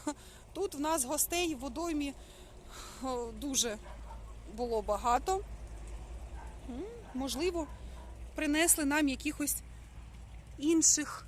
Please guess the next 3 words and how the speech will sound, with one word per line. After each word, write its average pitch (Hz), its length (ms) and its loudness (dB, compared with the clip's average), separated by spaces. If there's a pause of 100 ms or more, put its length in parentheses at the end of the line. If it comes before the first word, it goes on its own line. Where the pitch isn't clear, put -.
(440)
риб. 294 260 -2 (1000)
Побачимо. 269 540 0 (1300)
Рибки. 349 640 -2